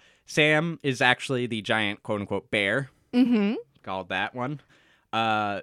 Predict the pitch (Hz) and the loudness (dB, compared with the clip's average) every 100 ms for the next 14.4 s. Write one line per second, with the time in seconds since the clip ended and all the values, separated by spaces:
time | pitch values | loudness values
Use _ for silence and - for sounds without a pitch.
0 | - 135 - - 175 170 160 151 147 131 | -6 -6 -6 0 0 0 -4 -2 0 -2
1 | - 131 117 104 95 - 139 123 107 95 | 0 0 0 -4 -4 2 2 2 0 -2
2 | 95 87 _ _ _ _ 113 127 120 113 | -6 -10 _ _ _ _ -4 -2 0 -2
3 | 104 95 107 95 - - - 113 98 90 | -2 -2 0 -2 -6 -14 -4 -2 0 -4
4 | 87 95 95 95 104 95 - 101 87 95 | -8 -8 -8 -8 -8 -8 -8 -8 -8 -10
5 | - - 92 - 95 92 82 90 87 87 | -12 -12 -12 -12 -10 -10 -8 -6 -6 -8
6 | 80 85 85 85 76 76 - 92 85 87 | -6 -6 -6 -8 -8 -10 -12 -14 -14 -12
7 | 90 87 - _ _ - 90 78 71 - | -10 -10 -12 _ _ -16 -14 -12 -14 -14
8 | - 127 117 107 104 104 95 - 64 - | -2 2 4 4 0 -2 -4 -6 -8 -8
9 | 214 180 - - - 233 254 254 320 311 | -2 0 -2 -8 -2 6 8 10 8 6
10 | 285 294 339 339 196 - - 156 247 - | 2 6 6 6 2 0 4 6 8 8
11 | - 254 - 254 254 - 277 285 269 269 | 8 8 8 8 6 8 6 6 4 4
12 | 262 262 233 226 226 214 208 190 185 165 | 2 4 2 0 0 0 2 2 0 -2
13 | 156 160 - 196 - 220 - 226 - 107 | -2 -6 -8 -10 -10 -8 -8 -6 -6 -2
14 | 104 - 65 | -2 -2 -10